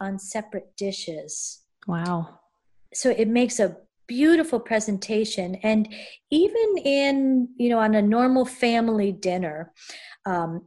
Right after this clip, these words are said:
Speaker 1: every home that I was in over my, I was in Japan for six years, even a normal family dinner would come out on all of those dishes.
Speaker 2: That's so interesting. And also what I've heard, um, just from folks who have been to Japan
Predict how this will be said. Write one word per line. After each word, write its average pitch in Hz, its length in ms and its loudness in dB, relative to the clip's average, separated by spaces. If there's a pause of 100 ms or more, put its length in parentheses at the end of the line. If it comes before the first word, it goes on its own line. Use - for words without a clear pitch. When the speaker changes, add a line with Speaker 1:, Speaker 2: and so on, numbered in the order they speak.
Speaker 1:
every 262 360 2
home 226 260 2
that 202 140 2
I 196 140 4
was 190 200 -2
in 185 320 -4
over 190 280 -2
my, 175 540 -4 (640)
I 196 80 -2
was 190 160 -4
in 190 120 0
Japan 185 360 -6
for 185 100 -4
six - 400 -6
years, 175 400 2 (920)
even 277 280 4
a 226 60 2
normal 226 400 4
family 208 420 2
dinner 180 300 0
would 175 260 -2
come 190 220 -4
out 165 360 -6
on 170 280 -8
all 180 220 0
of 165 140 -4
those 165 280 -8
dishes. - 720 -8 (840)
Speaker 2:
That's 277 220 -4
so 269 240 4
interesting. 247 680 4
And - 360 2
also 302 320 4
what 359 100 4
I've 196 180 4
heard, 180 520 4
um, 170 340 2
just - 280 -4
from 175 200 2
folks 175 440 0
who 226 220 6
have 175 260 4
been 170 260 6
to 175 140 0
Japan 170 500 2